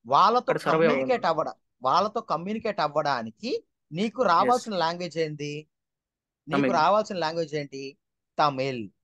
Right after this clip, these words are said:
Speaker 1: అవునా?
Speaker 2: ఎస్.
Speaker 1: అలానే ఇప్పుడు బాగా వినండి, అలానే ఒక డేటాబేస్‌తో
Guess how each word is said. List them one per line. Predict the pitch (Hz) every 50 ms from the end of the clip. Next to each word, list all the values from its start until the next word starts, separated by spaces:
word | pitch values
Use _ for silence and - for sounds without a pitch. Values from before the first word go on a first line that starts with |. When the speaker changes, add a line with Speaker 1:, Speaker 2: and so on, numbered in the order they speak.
| _ _ _ -
Speaker 1:
అవునా? | 131 131 135 127 120 123 123 123 113
Speaker 2:
ఎస్. | 92 - _ _ _ _ _ _ _ _ -
Speaker 1:
అలానే | 110 123 131 156 180 185 185 180 170 151 147 143 139 127 104 _ _ _ _ _ _ _ _ _ -
ఇప్పుడు | 156 151 _ - 156
బాగా | - 160 160 156 160 160
వినండి, | 151 139 127 120 104 98 95 _ _ _ -
అలానే | 117 123 147 160 170 170 165 147 131 131 135 127 110 - _ _ - - _ _ _ _ _ -
ఒక | 131 151 - 247
డేటాబేస్‌తో | 233 156 - 151 151 185 214 208 - 262 269 262 220 170 190 175 165 156 - - - 151 151 151 131 104 90